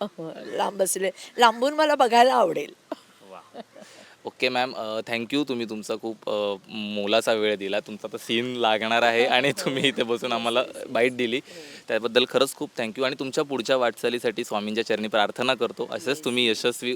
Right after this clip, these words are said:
Speaker 2: होत राहू द्या
Speaker 1: येस.
Speaker 2: आणि, अ, मुंबई तरुण भारतकडून तुम्हाला खूप खूप शुभेच्छा.
Speaker 1: आणि, अ, तुमचे पण खूप खूप आभार, कारण तुम्ही, अ, वेळात वेळ काढून, अ, आमच्या या सेटला भेट दिली, आम्हा कलाकारांचा इंटरव्ह्यू घेताय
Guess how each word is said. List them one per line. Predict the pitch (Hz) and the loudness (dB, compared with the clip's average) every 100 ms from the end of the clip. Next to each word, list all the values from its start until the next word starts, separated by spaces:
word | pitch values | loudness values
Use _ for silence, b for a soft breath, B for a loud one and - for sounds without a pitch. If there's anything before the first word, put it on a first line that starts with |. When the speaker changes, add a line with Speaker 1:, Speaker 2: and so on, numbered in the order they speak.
| - | -6
Speaker 2:
होत | - 131 160 - | 2 4 4 2
राहू | 123 117 117 123 | 0 2 2 0
द्या | 117 110 | 2 0
Speaker 1:
येस. | 120 - - 165 | 0 -12 -20 -8
Speaker 2:
आणि, | 107 107 117 117 | -6 -4 -2 -2
अ, | 113 113 104 _ _ _ _ | -2 -4 -6 _ _ _ _
मुंबई | 117 113 113 123 | -10 -6 2 2
तरुण | 135 127 | 4 0
भारतकडून | 120 113 113 113 113 | 0 -2 -2 -6 -6
तुम्हाला | 196 110 107 | -6 -6 -4
खूप | - - | -6 -8
खूप | - 101 | -8 -8
शुभेच्छा. | - 95 90 - | -6 -8 -8 -8
Speaker 1:
आणि, | 165 170 170 | -10 -12 -18
अ, | 165 160 - | -18 -20 -20
तुमचे | 175 156 196 185 | -20 -18 -18 -14
पण | 214 214 | -14 -12
खूप | 202 - | -14 -12
खूप | 208 - 190 | -12 -8 -6
आभार, | 185 202 214 - b b b - | 0 0 0 -2 b b b -4
कारण | 185 180 - | -4 -4 -6
तुम्ही, | 175 180 180 180 | -10 -10 -10 -8
अ, | 170 | -6
वेळात | 165 160 170 165 180 180 | -8 -6 -4 -4 -4 -6
वेळ | 175 180 | -6 -4
काढून, | 170 165 170 175 | -4 -6 -6 -10
अ, | 180 151 151 147 147 - | -12 -12 -12 -12 -12 -14
आमच्या | 156 - 165 | -16 -10 -8
या | 165 | -8
सेटला | 160 170 151 165 151 | -8 -10 -10 -8 -8
भेट | 160 147 _ | -10 -14 _
दिली, | 170 160 160 | -10 -8 -10
आम्हा | 147 151 | -12 -18
कलाकारांचा | 147 151 151 - 156 151 151 - | -12 -10 -10 -10 -10 -10 -10 -10
इंटरव्ह्यू | 156 147 151 156 220 220 | -12 -10 -10 -8 -8 -8
घेताय | 202 - 185 | -4 -2 -2